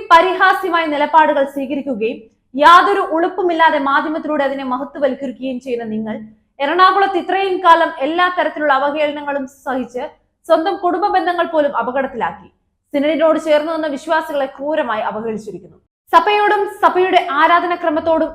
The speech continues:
ഇത്രയും വലിയ നെറുകേട് കാണിച്ചിട്ട് അതിനെ വെളുപ്പിക്കാൻ വേണ്ടി നിങ്ങൾ എന്തെല്ലാം കസർത്തുകൾ നടത്തിയാലും നിങ്ങളുടെ മൂക്കിൻ തുമ്പത്ത് പറ്റിയിരിക്കുന്ന കറുത്ത മഷി ഒരിക്കലും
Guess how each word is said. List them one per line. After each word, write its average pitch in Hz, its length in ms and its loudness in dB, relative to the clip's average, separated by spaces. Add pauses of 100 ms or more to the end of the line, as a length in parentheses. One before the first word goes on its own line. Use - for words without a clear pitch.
ഇത്രയും 392 400 -2
വലിയ 330 180 0 (120)
നെറുകേട് 311 380 -2 (100)
കാണിച്ചിട്ട് 285 480 -2 (440)
അതിനെ 370 260 0
വെളുപ്പിക്കാൻ 381 520 0
വേണ്ടി 320 240 -4
നിങ്ങൾ 320 180 -2 (160)
എന്തെല്ലാം 349 440 0
കസർത്തുകൾ 302 420 -4 (120)
നടത്തിയാലും 262 520 -2 (320)
നിങ്ങളുടെ 392 360 2
മൂക്കിൻ 370 400 0
തുമ്പത്ത് 349 240 -2 (100)
പറ്റിയിരിക്കുന്ന 320 600 0 (120)
കറുത്ത 311 380 0
മഷി 294 240 -6 (100)
ഒരിക്കലും 277 380 -2